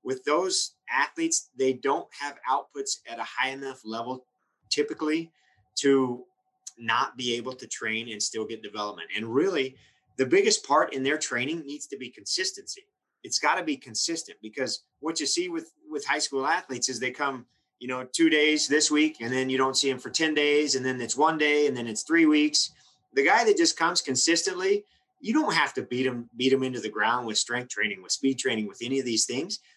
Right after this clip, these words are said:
Just a little bit of dose of all of these, all of these things consistently over the course of time produces m-, huge results. And that's what I try to get across to these coaches, is that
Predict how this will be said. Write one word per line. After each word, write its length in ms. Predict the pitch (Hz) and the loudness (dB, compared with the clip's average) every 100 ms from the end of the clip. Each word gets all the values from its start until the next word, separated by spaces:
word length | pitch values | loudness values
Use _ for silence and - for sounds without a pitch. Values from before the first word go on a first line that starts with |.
| _ - | _ -2
Just 280 | 240 - | 0 2
a 60 | 190 | 2
little 240 | 165 196 | 4 4
bit 160 | 160 170 | 2 0
of 160 | 139 110 | -2 0
dose 400 | 135 196 196 - | 4 4 2 -2
of 160 | 110 | -2
all 260 | 113 120 175 | 0 2 0
of 120 | 165 | 2
these, 440 | 165 165 - - - - | 4 4 2 -2 -4 -2
all 180 | 135 175 | 2 2
of 100 | 156 | 2
these 220 | 147 135 | 2 2
things 280 | 139 143 - | 2 0 0
consistently 840 | - 101 - 170 - 196 202 214 - _ _ _ - | -4 0 2 2 -2 0 0 0 -8 _ _ _ 0
over 160 | 139 | 4
the 80 | 147 | 4
course 280 | - 185 185 | 4 2 2
of 120 | 143 | 0
time 340 | - 143 180 | 0 0 0
produces 560 | 202 156 156 165 160 117 | -2 2 4 4 4 -2
m-, 160 | 117 110 _ | -6 -12 _
huge 480 | - - 254 254 214 | -6 0 2 2 0
results. 520 | 101 104 107 - - - _ _ _ - | -4 -2 -2 -4 -12 -20 _ _ _ -4
And 100 | 123 | 2
that's 180 | 185 202 | 4 4
what 100 | 175 | 2
I 80 | 165 | 2
try 220 | 180 170 | 2 2
to 60 | |
get 140 | 160 165 | 4 2
across 340 | - 165 170 | 4 2 2
to 60 | 160 | 2
these 200 | 143 131 | 2 2
coaches, 580 | - 214 214 147 139 - _ _ _ _ _ _ | 4 2 4 0 -4 -10 _ _ _ _ _ _
is 180 | 139 123 | 0 2
that 380 | 143 143 135 - | 4 4 4 0